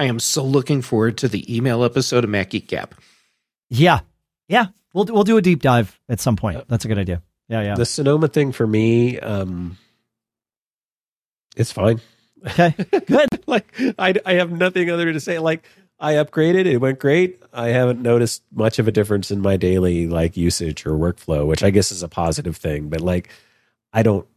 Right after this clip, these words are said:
Speaker 3: there's not, like, a brand new feature that I've, like, keyed in on yet. Like with, um, with the last update, definitely continuity camera.
Speaker 2: Sure.
Speaker 3: Kinda changed how I was doing things.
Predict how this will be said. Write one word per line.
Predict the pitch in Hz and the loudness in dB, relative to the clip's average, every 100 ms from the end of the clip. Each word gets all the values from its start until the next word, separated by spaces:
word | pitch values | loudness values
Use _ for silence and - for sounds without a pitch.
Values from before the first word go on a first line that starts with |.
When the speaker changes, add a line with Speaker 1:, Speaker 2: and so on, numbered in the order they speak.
| _ _ _ _ - - _ _ - | _ _ _ _ -20 -20 _ _ -2
Speaker 3:
there's | 123 - | 0 2
not, | 123 123 | 0 2
like, | 113 110 | 0 0
a | 98 | 0
brand | 92 - 92 101 104 | -2 -6 -4 -2 -2
new | 95 | -4
feature | 104 90 - 123 117 113 | -6 -10 -6 -2 0 0
that | 101 95 | 0 0
I've, | 92 | -2
like, | - 82 - _ - | -4 -8 -10 _ -14
keyed | - 101 95 | -4 0 2
in | 104 117 | 2 2
on | 123 127 | 0 0
yet. | 127 131 127 - | 2 2 0 -2
Like | 95 92 92 _ - | 0 0 -2 _ -4
with, | 107 92 - - | -2 -2 -4 -2
um, | 85 78 76 76 - _ _ _ _ _ _ _ _ _ | -2 -2 -6 -10 -16 _ _ _ _ _ _ _ _ _
with | 98 - | -4 0
the | |
last | 92 110 117 | 2 2 2
update, | 127 - 120 117 123 _ - | 0 2 2 2 0 _ -2
definitely | 107 117 101 | 0 0 -2
continuity | 92 101 95 92 85 | -2 -4 -2 -2 -2
camera. | 82 92 85 95 101 - | -4 -4 -2 0 -2 -4
Speaker 2:
Sure. | - - 123 | -6 0 0
Speaker 3:
Kinda | 104 | 0
changed | 104 92 95 - | 0 0 -2 0
how | 98 | 2
I | |
was | 98 95 | 2 0
doing | 101 101 101 | -2 -4 0
things. | 110 107 117 | 0 0 -4